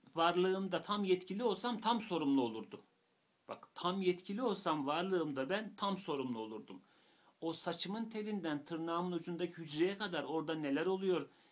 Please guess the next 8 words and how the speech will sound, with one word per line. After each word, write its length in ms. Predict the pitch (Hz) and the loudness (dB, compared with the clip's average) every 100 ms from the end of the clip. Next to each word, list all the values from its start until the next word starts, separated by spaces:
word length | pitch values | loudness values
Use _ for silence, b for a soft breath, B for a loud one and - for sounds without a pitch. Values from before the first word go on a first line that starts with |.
| b | b
yediğim 480 | 139 143 151 165 156 | 2 4 4 0 2
gıda 340 | 160 151 156 | 0 2 4
nasıl 300 | 139 135 165 | 2 0 2
dağılıyor, 580 | 180 185 185 185 180 147 b b - | 6 6 6 2 2 0 b b -20
işte 200 | - 143 | -8 0
haber 440 | 135 143 156 143 | 2 4 4 4
nasıl 260 | 135 131 147 | 4 2 0
gidiyor, 580 | 180 180 202 180 135 | -4 -2 2 2 2